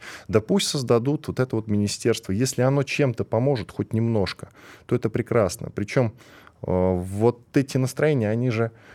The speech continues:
начались-то не после там специальной военной операции, в силу понятных причин, это огромная трагедия. Нет, это же было до этого. Мы страшно не любим, когда там на улице кто-то подходит и начинает задавать какие-то вопросы. Мы очень мало общаемся с посторонними и с незнакомыми людьми.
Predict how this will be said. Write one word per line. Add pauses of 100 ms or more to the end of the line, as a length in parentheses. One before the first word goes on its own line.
(140)
начались-то
не
после
там
специальной
военной
операции,
в
силу
понятных
причин,
это
огромная
трагедия.
Нет,
это
же
было
до
этого. (640)
Мы
страшно
не
любим,
когда
там
на
улице
кто-то
подходит
и
начинает
задавать
какие-то
вопросы.
Мы
очень
мало
общаемся
с
посторонними
и
с
незнакомыми
людьми.